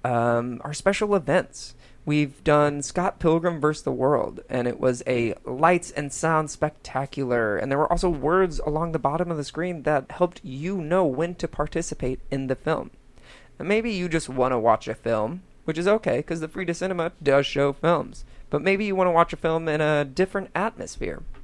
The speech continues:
Well, the Frida Cinema has rooftop showings. Some of the films that have shown on our rooftop are the most recent Beauty and the Beast, or Ghostbusters, and Jurassic Park.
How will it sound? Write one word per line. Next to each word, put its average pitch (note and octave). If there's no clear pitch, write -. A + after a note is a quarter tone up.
Well, D#3
the D#3+
Frida A3
Cinema C#3
has C3
rooftop D3+
showings. -
Some E3
of F#3+
the F3
films D3+
that C#3
have A#2+
shown C#3
on B2
our E3+
rooftop G#2
are B2+
the C#3
most C#3
recent D3
Beauty E3+
and E3+
the D#3
Beast, C#3+
or B2
Ghostbusters, C#3
and B2+
Jurassic D3+
Park. F3